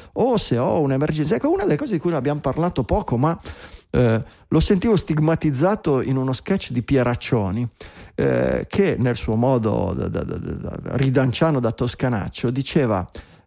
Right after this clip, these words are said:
eh, "L'emergenza. Cioè, io giro con la mia macchina, vado al lavoro, vado a fare quello che devo fare, torno a casa e metto la macchina in carica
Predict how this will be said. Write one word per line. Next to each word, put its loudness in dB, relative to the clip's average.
eh, -6
"L'emergenza. -2
Cioè, 2
io 4
giro 4
con 0
la 2
mia 0
macchina, -2
vado 0
al 2
lavoro, 0
vado 0
a -2
fare 0
quello 2
che 0
devo 2
fare, -4
torno 2
a 2
casa 2
e 2
metto 0
la 2
macchina 0
in 2
carica 0